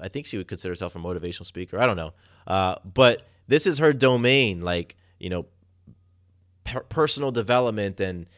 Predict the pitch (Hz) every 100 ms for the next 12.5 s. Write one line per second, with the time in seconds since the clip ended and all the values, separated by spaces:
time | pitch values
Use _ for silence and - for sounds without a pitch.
0 | _ - 98 95 - 156 156 135 113 117
1 | 123 113 98 101 92 - 147 156 135 104
2 | 107 107 117 113 - 101 98 85 82 -
3 | 117 127 - - - 98 95 85 - 80
4 | 92 85 80 80 73 - _ _ _ -
5 | 104 101 98 98 _ - 123 170 147 139
6 | 127 110 101 - _ _ _ 104 101 113
7 | - 180 190 120 107 - _ _ _ _
8 | _ 113 107 104 113 123 117 104 104 -
9 | 107 104 107 107 98 131 151 110 101 92
10 | 87 _ _ - 90 87 139 185 170 -
11 | 156 147 123 113 110 107 113 - - 107
12 | 104 73 - -